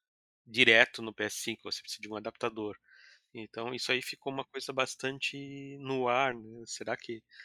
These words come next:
a Sony desistiu de, de investir e desenvolver o, a parte de, de realidade virtual? E hoje ela divulgou a foto dos controles. Os controles que ela apresentou são em formato de orbe.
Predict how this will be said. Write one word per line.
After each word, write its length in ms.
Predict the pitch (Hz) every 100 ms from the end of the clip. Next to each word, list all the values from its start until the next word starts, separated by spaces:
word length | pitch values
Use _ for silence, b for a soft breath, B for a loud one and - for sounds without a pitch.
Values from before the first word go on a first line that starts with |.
| b _
a 80 | 113
Sony 300 | - 131 120
desistiu 720 | 113 110 110 - - 151 160 _ _ _ _ _ _ _ _ -
de, 500 | 107 104 104 101 92 _
de 240 | 120 113 107
investir 640 | 107 107 - - 120 131
e 40 | 110
desenvolver 600 | 104 110 107 101 113 123
o, 300 | 117 110 107 _ _ _ _ _ _
a 60 | -
parte 360 | 110 113 -
de, 280 | 110 107 107
de 280 | 107 107 110 107 _ _ -
realidade 360 | 107 107 110
virtual? 480 | 107 - 113 123 147 b b b -
E 80 | 143
hoje 300 | 139 143 156
ela 140 | 143
divulgou 640 | 139 143 156 127 123 143 - _ _ _ -
a 80 |
foto 420 | 139 - 135 135 135
dos 160 | 139
controles. 880 | - 156 - 127 127 107 101 - - B B B
Os 140 | - -
controles 340 | 135 135 202
que 80 | -
ela 80 | 147
apresentou 600 | - 117 120 110 143 160
são 160 | -
em 40 | 123
formato 340 | 127 117 - -
de 80 | 117
orbe. 400 | 110 113 160